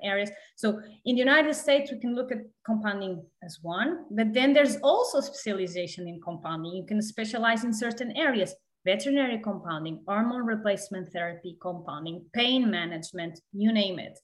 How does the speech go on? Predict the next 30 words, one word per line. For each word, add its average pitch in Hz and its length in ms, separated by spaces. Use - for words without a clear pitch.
There 208 120
are 202 80
pharmacies 240 500
that 262 100
are 277 100
specialized - 800
not 202 200
only 220 160
in 226 80
compounding, 254 500
but 269 100
in 311 120
specific 302 760
areas. 165 540
So, 233 400
um, 240 680
P 269 80
C 277 120
C 311 120
A 302 60
can 277 180
also 285 280
help 277 360
you 269 80
grow 269 560
specific, 214 800
uh, 190 320
divisions 180 540
of 170 160
the 165 120